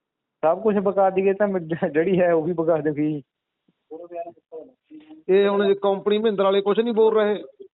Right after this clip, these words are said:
Speaker 1: ਕੁਛ ਨਹੀਂ ਹੈ, ਮੈਂ ਤਾਂ ਕਹਿੰਦਾ ਮੇਰੇ ਲੈਵਲ ਦਾ ਇਹ, ਮੈਂ ਤਾਂ, ਅਹ, ਕਿਹਾ ਜੀ ਗੱਡੀ ਕਿ ਵਾਪਸ ਕਰੋ ਮੈਨੂੰ, ਬਸ ਵੀ ਤੁਹਾਡੀ ਗੱਡੀ 'ਚ, ਗੱਡੀ 'ਚ ਪ੍ਰੋਬਲਮ ਹੈ, ਵੀ ਇੰਨੀ ਪ੍ਰੋਬਲਮ ਹੈ, ਇੱਕ ਅੱਧੀ ਪ੍ਰੋਬਲਮ ਆ ਵੀ ਚੱਲ ਬੰਦਾ ਬਾ-, ਮੈਨੇਜ ਕਰ ਲੈਂਦਾ, ਹਨਾ।
Speaker 2: ਹੂੰ।
Speaker 1: ਇਸ ਨਹੀਂ ਅਗਲੇ ਚੱਕਰ ਹੋ ਜੂਗੀ, ਉਸ ਨਹੀਂ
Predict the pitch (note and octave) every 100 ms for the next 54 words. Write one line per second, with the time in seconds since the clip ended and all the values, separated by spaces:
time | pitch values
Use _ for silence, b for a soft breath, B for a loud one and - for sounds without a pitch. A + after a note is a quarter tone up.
0 | _ _ - G3 - A3+ A3+ G3 F#3+ F#3+
1 | F#3+ F#3+ F#3+ G#3 F#3+ F3+ F3 F3 F3 F3
2 | F3 F3 F3 D#3+ D#3+ D#3+ D#3 D#3+ D3+ D#3
3 | D#3+ E3 D#3 D#3 D#3 D#3 D3+ D#3 D3 -
4 | D3 C#3 C3+ C#3+ D3+ D3 D3 C#3+ D3+ D#3
5 | D3+ E3 D#3+ D3 C#3 D3+ - _ _ _
6 | _ _ _ _ _ _ _ _ D#3 D3+
7 | D3+ D3+ D3+ D#3+ D#3 D#3 D#3 D3 D3 D3
8 | C#3 C#3 F#3+ G3+ E3+ D#3+ E3 D#3 D3+ C#3+
9 | D3 C#3 E3 G3+ - D#3+ F3+ F3 E3 D3+
10 | D3+ D3 D3 D3+ D3+ C#3+ D3 D3 C#3 C3+
11 | C#3 D3 D3 D3 D3 C3 C3 C3 C3+ C3+
12 | F3+ G3+ _ _ D#3+ E3 C#3+ B2+ _ C#3
13 | D3 D#3 D3+ D#3 D3+ C#3+ C#3 C#3 - C#3+
14 | C#3 C#3 C#3 C#3 C#3 C3+ D3 D3